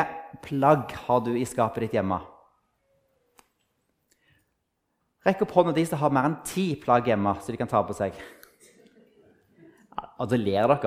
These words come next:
for det er femti. Ja, ingen som tør. Ja, der var en hånd i været. Miriam. Så spør du, eh, så spør du en person på denne tiden,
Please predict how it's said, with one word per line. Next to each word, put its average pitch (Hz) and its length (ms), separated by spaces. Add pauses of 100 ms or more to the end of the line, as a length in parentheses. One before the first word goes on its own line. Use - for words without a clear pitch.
for 110 80
det 113 80
er - 180 (540)
femti. 165 520 (2500)
Ja, - 160
ingen 98 160
som - 160
tør. 107 240
Ja, 90 160
der 104 240
var 101 160
en 190 80
hånd 135 160
i 135 80
været. 139 520 (520)
Miriam. 107 640 (2250)
Så 226 160
spør 170 320
du, 190 160
eh, 170 540 (180)
så 247 160
spør 170 240
du 202 80
en 185 80
person 190 400
på 208 100
denne 165 240
tiden, 226 440